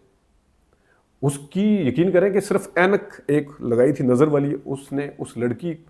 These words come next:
जो बचपन से इग्नोर है और पता नहीं क्या क्या है, ऐसी अदाकारी की, उसकी,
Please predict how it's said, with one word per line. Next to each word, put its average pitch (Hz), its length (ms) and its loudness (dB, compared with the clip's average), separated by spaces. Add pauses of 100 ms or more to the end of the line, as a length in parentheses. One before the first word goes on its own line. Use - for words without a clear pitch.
(420)
जो 135 280 2
बचपन 123 420 -4
से 143 140 0
इग्नोर 135 340 0
है 123 160 0
और 117 60 -2
पता 120 220 -4
नहीं 127 100 -6
क्या 120 160 -2
क्या 110 140 -2
है, - 220 -8 (220)
ऐसी 226 280 6
अदाकारी 156 380 6
की, 147 180 -4
उसकी, 139 480 -6